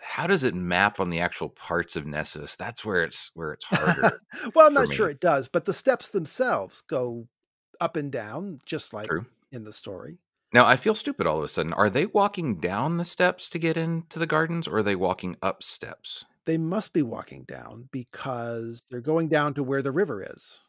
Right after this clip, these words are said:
Speaker 1: Right, and that's, that's what I was, I was thinking. And that would be odd to then descend st-, well, then th-, that would mean, yeah, I guess,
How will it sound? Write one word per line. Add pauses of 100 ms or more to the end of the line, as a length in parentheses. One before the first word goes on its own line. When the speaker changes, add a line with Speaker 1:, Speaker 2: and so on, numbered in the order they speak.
Speaker 1:
Right,
and
that's,
that's
what
I
was,
I
was (200)
thinking. (340)
And
that
would
be
odd
to
then
descend
st-,
well,
then
th-,
that
would
mean,
yeah,
I
guess,